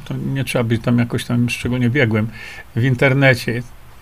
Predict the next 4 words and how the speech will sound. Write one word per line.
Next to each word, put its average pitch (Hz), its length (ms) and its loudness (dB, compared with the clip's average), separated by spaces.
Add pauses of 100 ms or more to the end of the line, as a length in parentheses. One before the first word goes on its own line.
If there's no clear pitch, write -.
(720)
E, 156 360 10
Tadeusz, 214 460 8
Tadeusz, 151 880 4
e, 147 140 4